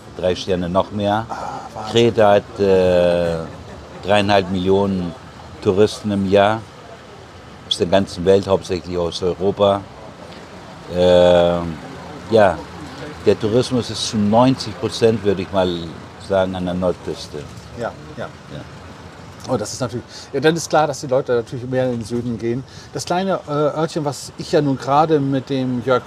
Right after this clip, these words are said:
Speaker 2: Krüger, dem Herausgeber von Radio Kreta, der das Ganze auch mit organisiert hat,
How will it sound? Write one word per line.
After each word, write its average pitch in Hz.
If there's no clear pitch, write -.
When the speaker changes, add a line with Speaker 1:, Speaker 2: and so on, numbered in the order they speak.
Speaker 2:
Krüger, 160
dem 123
Herausgeber 117
von 107
Radio 107
Kreta, -
der 117
das 113
Ganze 127
auch 110
mit 127
organisiert 117
hat, 127